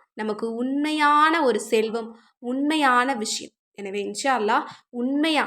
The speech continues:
நிரந்தரமா இருக்கக்கூடிய விஷயத்தை நம்ம கேட்கணும் அப்படின்னா அது அல்லாஹ்விடத்துல தான் கேட்கணும். இந்த தஸ்பீஹை கொண்டு கேளுங்க. இன்ஷா அல்லாஹ், அல்லாஹ் தஆலா மறுக்காம தருவான். எனவே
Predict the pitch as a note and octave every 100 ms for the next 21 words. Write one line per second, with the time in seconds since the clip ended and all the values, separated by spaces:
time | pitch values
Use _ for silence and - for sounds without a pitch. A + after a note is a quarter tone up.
0 | - A3 A#3 C4 D4 D#4 E4 E4+ B3+ B3+
1 | C4 B3 A#3+ G#3+ G#3+ C4+ C4+ C4 A3+ G#3+
2 | A3 A#3+ B3 B3+ A#3+ G#3+ A3+ A3+ G#3 G#3
3 | A#3+ A3+ A3 G#3+ A3+ A#3+ A3 A3 C4+ D4+
4 | A#3+ B3 B3 A#3+ - C4+ C4+ C4 B3+ B3+
5 | C#4+ D4 D#4 F#4 - - - - - A3
6 | G#3 G3+ A3 A#3+ A#3+ A3 G#3+ A3+ B3+ -
7 | A#3 A3+ - - F#3+ G3+ G#3+ G#3 A#3+